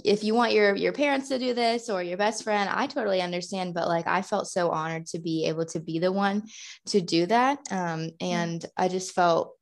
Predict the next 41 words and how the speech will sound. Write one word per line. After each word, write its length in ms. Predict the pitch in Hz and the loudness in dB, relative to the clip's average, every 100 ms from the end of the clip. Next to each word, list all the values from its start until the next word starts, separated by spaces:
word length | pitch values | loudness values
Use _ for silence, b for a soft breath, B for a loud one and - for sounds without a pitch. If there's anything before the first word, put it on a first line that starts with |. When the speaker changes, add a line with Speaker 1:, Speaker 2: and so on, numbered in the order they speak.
| _ _ - | _ _ -10
Speaker 1:
really, 800 | 180 180 175 170 160 151 - - _ _ - | 0 2 2 0 -4 -6 -8 -12 _ _ 4
it 80 | |
was 160 | 233 220 | 6 6
great 360 | 202 196 196 - | 4 4 4 2
to 100 | 196 | 2
be 160 | 190 | 4
the 80 | 185 | 4
one 160 | 175 175 | 2 -2
to 120 | 175 | -8
do 220 | 165 165 | -8 -4
that. 220 | 165 156 | -2 0
I, 140 | 165 170 | 0 0
like, 360 | 165 160 160 | 0 0 0
walked 400 | 170 170 170 - | 0 2 2 0
through 340 | - 180 180 180 | -8 0 2 2
flight 280 | 180 180 180 | 2 2 0
school 240 | - 180 | 0 2
with 180 | 185 196 | 2 2
him. 240 | 165 160 | -4 -6
He 200 | 165 190 | -6 0
did 140 | 180 175 | 2 2
all 120 | 175 | 2
the 100 | 175 | 2
work, 280 | 190 214 214 | 0 0 0
but 80 | 170 | 0
I 280 | 170 170 165 156 | 0 0 -6 -6
would 200 | 170 170 | -4 0
definitely 460 | 165 214 208 180 | 2 2 0 -2
supported 520 | 175 175 175 160 170 180 | -4 -6 -2 0 0 -2
him 160 | 160 | -6
through 300 | 165 160 180 | -4 -2 0
it. 220 | 170 156 - B B B | -2 -4 -6 B B B
And 120 | - 175 | -6 0
so 120 | 185 | 2
Speaker 2:
Yeah. 20 | |
Speaker 1:
that 260 | 170 175 180 | 4 4 4
felt 240 | 185 170 | 2 2
really 320 | 165 170 165 | 2 2 0
good 380 | 165 160 160 160 - | 0 0 0 -4 -4
to 340 | 165 160 160 160 B B - | -2 -2 -4 -10 B B -4
just 320 | 185 180 - | -2 -2 -8